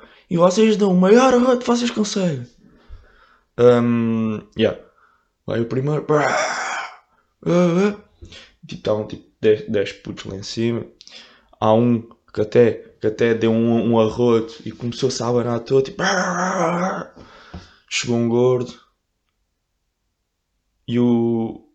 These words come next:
e o Hugo diz, "Como é que te chamas?" E o puto estava tão, mas tão, mas tão preparado para o gajo lhe mandar arrotar, que disse o nome dele, a arrotar, yeah.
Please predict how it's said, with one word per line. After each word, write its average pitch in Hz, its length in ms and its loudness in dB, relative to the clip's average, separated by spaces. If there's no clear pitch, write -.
e 117 200 -4
o 123 180 2
Hugo 117 140 -2
diz, 110 420 -6
"Como 240 220 2
é 294 80 2
que 294 80 -8
te - 120 0
chamas?" 202 720 2
E 139 100 2
o 147 80 4
puto 120 500 -2
estava 107 320 0
tão, 117 440 2
mas 117 300 -4
tão, 117 420 -2
mas 120 300 -4
tão - 560 0
preparado 117 720 -2
para 123 160 0
o 120 60 2
gajo 123 260 4
lhe 117 100 -4
mandar 120 340 0
arrotar, 107 480 -4
que 135 60 -8
disse 123 240 -4
o 123 60 -2
nome 120 160 0
dele, 117 260 0
a - 60 -8
arrotar, - 320 -12
yeah. - 160 -20